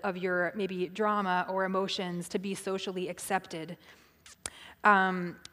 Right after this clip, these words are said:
Crone and Stabile would say that four wing threes want to be the most unique and the best. But the good thing about having a three wing is that fours are more likely to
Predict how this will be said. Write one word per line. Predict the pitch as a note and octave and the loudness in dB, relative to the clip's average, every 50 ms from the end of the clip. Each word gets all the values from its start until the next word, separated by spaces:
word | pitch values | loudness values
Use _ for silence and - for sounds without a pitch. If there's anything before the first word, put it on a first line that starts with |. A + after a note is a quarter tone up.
| _ - - | _ -18 -14
Crone | - - C4+ C4+ C#4 C#4+ C#4 | 4 8 8 10 10 10 8
and | C4+ A#3+ A3+ | 6 4 4
Stabile | - - A#3 G#3 A3+ A#3 B3 A#3+ | 6 6 6 8 8 8 8 8
would | A3 G#3+ A3 | 8 6 6
say | - A#3+ G#3+ G#3+ | 6 6 8 8
that | G#3 G#3 - | 8 6 2
four | - - A#3+ B3+ B3+ | 4 6 6 8 8
wing | B3 B3+ A#3 A3 G#3+ G#3 - - - | 8 6 4 4 2 0 -4 -6 -6
threes | - A3+ C4 C4 B3+ A#3 A3 G#3 | -2 0 2 4 4 4 6 6
want | A3+ A#3 G#3+ A3+ | 6 6 6 6
to | - | 2
be | A3 A3 G#3+ | 0 2 2
the | A3 G#3 | 2 4
most | G#3+ A3+ A#3 B3 A#3+ - - | 6 8 8 8 6 4 0
unique | G#3+ A3+ A3 A3 A3+ G#3+ - - - - - | 0 2 4 4 4 2 0 -4 -12 -6 -2
and | A3+ A#3 B3 B3 A#3+ A#3 A3 G3 - F#3+ | 0 2 4 4 4 4 2 0 -2 -6
the | F#3+ F3 | -4 -4
best. | F#3 D#3 C#3+ - - - - - - - - - - - - - - - - - - - - _ _ - | -2 -2 -4 -4 -8 -10 -12 -14 -18 -20 -20 -20 -20 -20 -20 -20 -20 -20 -20 -20 -20 -20 -20 _ _ -2
But | F#3+ G3 D#4+ E4+ - - - - - - - | 8 10 10 10 10 8 2 -6 -8 -2 0
the | G#3 | 0
good | A3+ G3+ C#4 E4 D#4+ | 4 6 6 6 6
thing | D#4+ D4+ C4 | 6 4 4
about | B3 A#3+ G#3+ - | 6 6 6 8
having | A3 G#3+ G#3 G3+ | 6 6 6 4
a | G3+ G3 | 2 0
three | - - B3+ C#4+ | -2 0 0 2
wing | C#4 A3+ F#3+ F3+ F3 F3 F3+ | 4 4 4 4 2 -2 -2
is | G#3 G3+ F#3+ | -2 -2 2
that | - G3+ F#3 - - - | 4 4 4 4 2 -2
fours | - - A3+ A#3 A#3 A3+ A3 | -2 2 4 4 4 4 4
are | G#3 | 2
more | G#3 G3+ G#3 G#3+ A3 | 2 2 2 2 2
likely | A3 G3+ G3+ G#3 G3 | 2 0 0 0 -2
to | G3 - | -2 -2